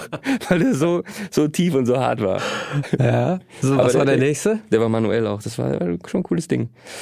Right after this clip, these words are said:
Speaker 1: Dann, ähm, dann hatte ich eine Zeit lang so, äh, ehrlicherweise Autos zur Verfügung gestellt bekommen.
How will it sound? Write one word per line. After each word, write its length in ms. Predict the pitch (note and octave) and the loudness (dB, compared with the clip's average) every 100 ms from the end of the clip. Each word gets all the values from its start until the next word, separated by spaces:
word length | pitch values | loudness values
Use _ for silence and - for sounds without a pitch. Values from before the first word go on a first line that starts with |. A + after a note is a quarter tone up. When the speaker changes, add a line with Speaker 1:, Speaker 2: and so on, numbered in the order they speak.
| - - - - - _ - | -12 -12 -14 -16 -20 _ 2
Speaker 1:
Dann, 520 | C3 D#3+ F#3 F#3+ F3+ - | 4 4 2 2 0 0
ähm, 640 | D#3 D#3+ D#3+ D#3 D#3+ D3 - - _ - - - - - - | 2 2 2 2 0 -2 -6 -14 _ -14 -14 -20 -20 -2 2
dann 120 | E3+ | 2
hatte 120 | E3+ | 2
ich 60 | D#3 | 0
eine 120 | C#3+ | 0
Zeit 220 | E3+ E3+ | 0 0
lang 180 | D3+ C#3 | 2 2
so, 220 | C#3+ C#3 | 2 2
äh, 600 | C3+ A2 - D#2 B2 B2 | 2 2 0 -2 0 0
ehrlicherweise 640 | C3+ C3+ B2+ C3 B2+ B2 | 2 2 2 2 2 2
Autos 280 | C3 C3 B2 | 0 0 0
zur 100 | - | 2
Verfügung 400 | A#2 A#2+ F3+ E3+ | 0 0 0 2
gestellt 280 | G#2 - G2+ | 2 2 0
bekommen. 440 | F#2+ - G2+ G2 | 0 0 0 0